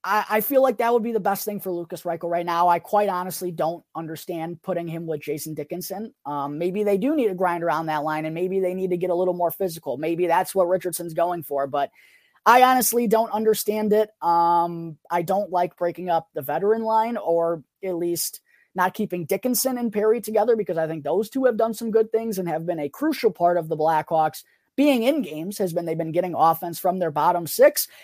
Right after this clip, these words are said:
And I also do not understand why Mackenzie Entwistle isn't playing. I've been pretty passive about this topic, but I'm sick of it at this point, quite honestly.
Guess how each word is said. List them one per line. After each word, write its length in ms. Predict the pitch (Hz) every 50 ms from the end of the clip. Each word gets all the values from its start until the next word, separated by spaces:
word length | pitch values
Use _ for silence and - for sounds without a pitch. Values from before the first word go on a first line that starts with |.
| - - -
And 80 | 294
I 120 | 330 359 208
also 400 | - 254 285 277 - 285 247 247
do 160 | 185 226 220
not 260 | 214 220 233 262 233
understand 640 | 233 240 240 226 214 - - 247 247 226 196 156 196
why 240 | 208 233 269 339
Mackenzie 440 | 403 370 - 294 311 320 269 226 254
Entwistle 460 | 262 269 269 240 247 214 - - - -
isn't 260 | 214 196 226 208 -
playing. 340 | - - 165 165 131 110 - -
I've 220 | 165 208 247 247
been 340 | 277 311 320 320 320 311 262 - _ _ _ _ _ _ _ _ _ _ _ - - _ -
pretty 240 | - 240 247 294 262
passive 720 | - - - 214 233 220 214 - 208 180 175 170 - - _ _ _ _ _ _ _ -
about 280 | 208 226 233 233 233
this 140 | 233 196 -
topic, 360 | - 208 214 226 - - - -
but 100 | - -
I'm 140 | 302 349
sick 240 | - - 285 269 -
of 100 | 208 170 170
it 100 | 156 147
at 160 | 151 151 -
this 120 | 151 -
point, 260 | - - 156 139 -
quite 180 | - 175 175 170
honestly. 500 | 156 147 139 127 - - 98 127 -